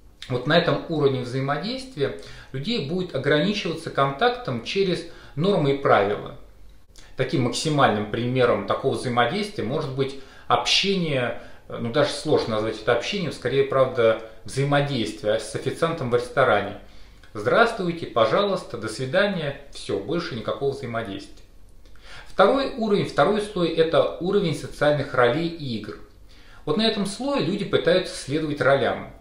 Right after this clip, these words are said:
роли, которые придуманы ими или навязаны другими людьми. А какие могут быть роли? Вот, э, Берн довольно подробно их описал. Это там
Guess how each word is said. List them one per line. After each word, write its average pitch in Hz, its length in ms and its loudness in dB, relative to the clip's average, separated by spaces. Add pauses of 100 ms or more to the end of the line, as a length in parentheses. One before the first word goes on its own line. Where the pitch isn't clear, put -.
(240)
роли, 202 220 0
которые 147 480 2
придуманы 143 440 0
ими 240 380 -4
или 196 280 -4
навязаны 151 540 2
другими 120 380 -4
людьми. 107 500 -10 (240)
А 110 120 -4
какие 175 320 4
могут 123 280 0
быть - 400 -8
роли? 123 400 4
Вот, 110 300 -4
э, 110 520 0
Берн 185 280 2
довольно 151 320 2
подробно 135 460 2
их 117 140 -2
описал. 101 520 -2
Это 104 140 -4
там 110 300 -4